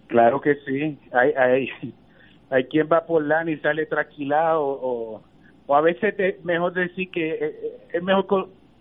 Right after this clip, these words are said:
diablo conocido que santo por conocer. Y aquí la gente, pues, piensa que por privatizar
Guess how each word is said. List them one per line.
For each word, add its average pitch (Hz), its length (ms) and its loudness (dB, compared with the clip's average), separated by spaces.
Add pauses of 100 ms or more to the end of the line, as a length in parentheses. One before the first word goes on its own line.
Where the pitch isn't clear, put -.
(180)
diablo 180 400 4
conocido 180 540 -4
que 160 120 -2
santo 160 380 -2
por 170 180 0
conocer. 131 580 -2
Y 139 60 0
aquí 139 240 -2
la 175 160 2
gente, 170 300 -4
pues, 151 340 0 (140)
piensa 147 340 -2
que 170 140 -4
por 156 200 -2
privatizar 143 800 -2